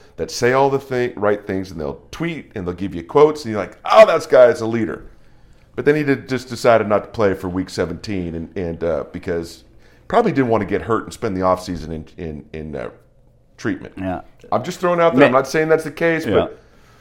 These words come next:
Speaker 1: I just don't know. Posluszny? Yeah.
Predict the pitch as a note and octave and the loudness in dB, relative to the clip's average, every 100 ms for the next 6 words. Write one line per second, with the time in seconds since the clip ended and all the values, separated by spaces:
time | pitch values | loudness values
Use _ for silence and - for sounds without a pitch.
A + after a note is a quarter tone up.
0 | _ - - - B2 B2+ B2+ - - B2 | _ -20 -16 -2 0 0 -6 -10 2 4
1 | A#2+ A#2 - - F2+ F#2 D#2 C2+ - - | 4 2 -4 -12 -2 0 0 -4 -18 -20
2 | - B2 G#2+ C#3 E3 E3+ F3+ F#3 - - | -6 -4 6 8 8 6 0 -2 -10 -20
3 | _ _ - F2+ F2+ F2+ F2+ | _ _ -6 0 0 0 -2